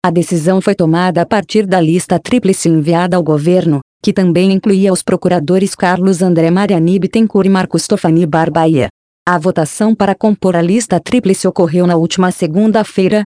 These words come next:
dezoito, no M P M G. Moraes Filho obteve o segundo lugar na eleição, ficando apenas um voto atrás de Carlos André Mariani Bittencourt, que liderou a votação. Apesar disso, Zema optou por nomear Moraes Filho,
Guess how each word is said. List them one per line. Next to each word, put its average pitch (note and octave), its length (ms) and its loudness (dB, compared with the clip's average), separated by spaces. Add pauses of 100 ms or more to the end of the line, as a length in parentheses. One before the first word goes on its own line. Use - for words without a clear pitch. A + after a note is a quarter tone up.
(180)
dezoito, G#3 640 0 (220)
no G3 100 2
M F#3 240 2
P F3+ 160 -2
M F3 280 2
G. D#3 260 -2 (400)
Moraes E3+ 460 2
Filho A#3 340 0
obteve F3 400 0
o D#3+ 60 0
segundo G#3 420 0
lugar E3+ 340 0
na E3 120 0
eleição, D3 480 -2 (200)
ficando F#3 440 0
apenas E3+ 480 0
um D#3+ 100 2
voto F3 300 0
atrás E3 340 -2
de E3 100 -6
Carlos F3+ 480 0
André E3 300 2
Mariani F#3 480 0
Bittencourt, F#3+ 560 0 (240)
que - 80 0
liderou F3+ 500 2
a E3+ 40 2
votação. C#3 680 -2 (400)
Apesar F3+ 480 0
disso, F3 440 -2 (200)
Zema F3 380 0
optou F#3 400 0
por A3 160 0
nomear F3 480 2
Moraes F3+ 400 0
Filho, D3+ 360 0